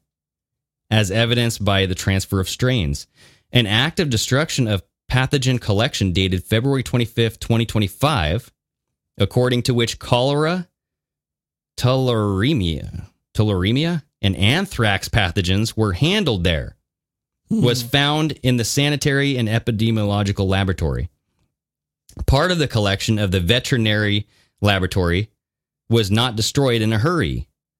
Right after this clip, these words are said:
Speaker 1: In order to ensure safety and secure storage, a hundred and twenty-four strains were exported by Russian specialists, and their study was organized. So they,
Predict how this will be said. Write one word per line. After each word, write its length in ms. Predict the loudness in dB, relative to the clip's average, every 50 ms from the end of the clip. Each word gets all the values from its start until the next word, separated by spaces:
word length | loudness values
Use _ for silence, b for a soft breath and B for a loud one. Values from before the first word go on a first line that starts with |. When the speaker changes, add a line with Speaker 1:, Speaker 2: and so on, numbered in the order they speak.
| _ _ _ _ _ _ _ _ _
Speaker 1:
In 200 | 0 2 2 2
order 260 | 2 2 2 2 0 0
to 120 | 0 0
ensure 340 | 0 0 0 0 0 0 0
safety 420 | -2 0 0 0 0 0 0 0
and 80 | 0 0
secure 360 | 0 -2 -2 0 0 0 0
storage, 380 | 0 0 0 0 0 0 0 0
a 100 | 0 0
hundred 300 | 0 0 0 0 0 0
and 120 | -2 -2
twenty-four 560 | -2 -2 0 0 0 0 0 0 0 0 0
strains 720 | -2 -2 -2 0 0 0 2 0 0 0 0 -2 -4 -8 -14 _ _ _ -2
were 180 | 0 0 0 0
exported 880 | -2 -2 -2 -4 -6 -6 -2 0 0 0 0 0 0 -2 -2 -4 -2
by 180 | 0 0 2 2
Russian 440 | 2 0 0 0 0 0 0 0 0
specialists, 640 | 0 0 0 0 0 0 0 0 0 0 -2 -4 -8 -12 b b b b b b b
and 100 | 0 2
their 80 | 2 0
study 360 | 0 0 0 0 2 2 0
was 180 | 0 0 -2 -2
organized. 800 | -2 0 0 0 0 0 -2 -2 -2 -6 -6 -8 -10 -12 -14 -16 -18 _ _ _ _ _ _ _ _ _ _ _ _ _ _ _ _ _ _ _
So 180 | -4 -2 0 2
they, 260 | 2 2 0 -2 -4